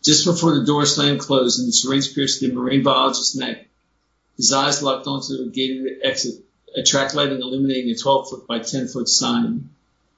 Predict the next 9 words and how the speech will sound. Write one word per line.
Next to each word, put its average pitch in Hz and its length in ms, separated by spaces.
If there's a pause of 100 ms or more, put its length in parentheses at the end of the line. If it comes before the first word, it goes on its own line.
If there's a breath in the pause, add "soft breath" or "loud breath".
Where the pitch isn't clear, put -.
(160)
"Warning, 139 500
property 139 400
of 113 80
darpa, 131 600 (200)
Defense 143 400
Advanced 135 480
Research 135 540
Projects 127 440
Agency. 113 600